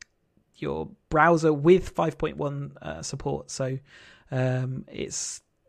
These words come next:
everything's starting to sort of release the features which, which they were kind of touting to start with. Um, so yeah, anyone who would like to go and cre-,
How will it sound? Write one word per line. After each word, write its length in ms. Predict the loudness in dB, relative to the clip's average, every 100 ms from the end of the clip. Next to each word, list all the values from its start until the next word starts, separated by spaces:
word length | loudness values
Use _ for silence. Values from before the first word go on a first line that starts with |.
| _
everything's 500 | -2 2 2 2 -4 -8
starting 640 | -2 6 6 6 2 -2
to 120 | -4
sort 180 | 0 0
of 100 | 2
release 280 | 0 0 -2
the 80 | -2
features 420 | -2 -2 -6 -4
which, 360 | -6 -6 -10 -10
which 200 | -12 -6
they 120 | -6
were 80 | -4
kind 180 | -8
of 100 | -8
touting 420 | -6 -6 -4 -10 -10
to 100 | -8
start 300 | -2 -2 -2
with. 160 | -8 -10 -16 -20 -18 -2
Um, 340 | 0 0 -4 -12 _ -20
so 140 | -6 -2
yeah, 220 | 0 -2 -4
anyone 540 | -6 -2 -2 -4 -8 -10
who 300 | -4 -2 -2
would 160 | -2 -2
like 240 | -4 -4
to 140 | -10 -4
go 120 | -2
and 180 | -2 -4
cre-, 160 | -6